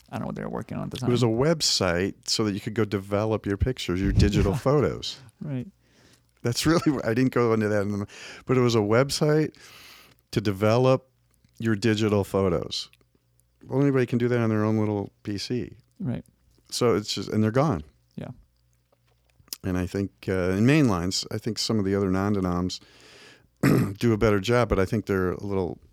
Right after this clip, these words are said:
Speaker 2: they're more show and entertainment and, and less depth. So there's this,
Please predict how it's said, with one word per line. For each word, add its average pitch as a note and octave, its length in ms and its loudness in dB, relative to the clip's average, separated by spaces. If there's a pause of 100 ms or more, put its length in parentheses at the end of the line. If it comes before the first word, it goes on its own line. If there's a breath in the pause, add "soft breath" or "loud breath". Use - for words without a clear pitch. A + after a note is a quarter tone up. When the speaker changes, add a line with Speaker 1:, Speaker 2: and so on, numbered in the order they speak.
(400)
Speaker 2:
they're G#2+ 160 -2
more G2+ 480 0 (460)
show B2 560 2
and F#2+ 100 0
entertainment F2+ 760 -2 (140)
and, F2 360 -6 (520)
and F#2+ 160 0
less F#2 240 -2
depth. - 380 -6
So - 220 -2
there's G2 220 -2
this, - 320 -6